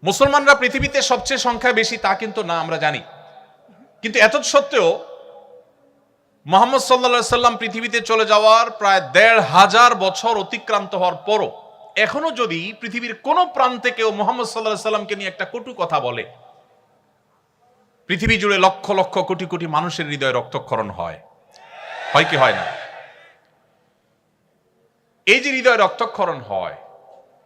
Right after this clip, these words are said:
দেড় হাজার বছর আগে একজন মানুষ পৃথিবী থেকে চলে গেছেন, দেড় হাজার বছর, দেড়শো বছর না। কতটা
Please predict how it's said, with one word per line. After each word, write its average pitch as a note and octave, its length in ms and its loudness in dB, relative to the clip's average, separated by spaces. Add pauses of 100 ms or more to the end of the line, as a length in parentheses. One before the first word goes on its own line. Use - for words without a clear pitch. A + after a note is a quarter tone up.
(500)
দেড় F#3 460 0
হাজার E3+ 460 -2
বছর E3 420 -6
আগে D3+ 240 -4
একজন D3 300 -8
মানুষ C3+ 320 -8
পৃথিবী C#3 280 -14
থেকে B2 180 -12
চলে G#2+ 240 -10
গেছেন, F2+ 260 -16 (140)
দেড় F#3+ 320 0
হাজার E3+ 380 0
বছর, D3 340 -8 (300)
দেড়শো E3+ 280 -2
বছর D3+ 340 -10
না। - 80 -20 (3250)
কতটা C4 420 2